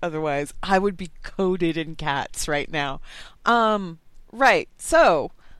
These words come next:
last time we convened, it was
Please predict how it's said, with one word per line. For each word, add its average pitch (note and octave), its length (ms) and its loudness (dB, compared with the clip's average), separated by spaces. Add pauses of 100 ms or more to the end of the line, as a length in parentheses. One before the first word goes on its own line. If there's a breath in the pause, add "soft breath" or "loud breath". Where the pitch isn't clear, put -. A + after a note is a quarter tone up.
last A#3+ 520 0
time E4+ 300 -4
we C4+ 160 -4
convened, F#3 800 -6 (120)
it - 220 -2
was F3 560 2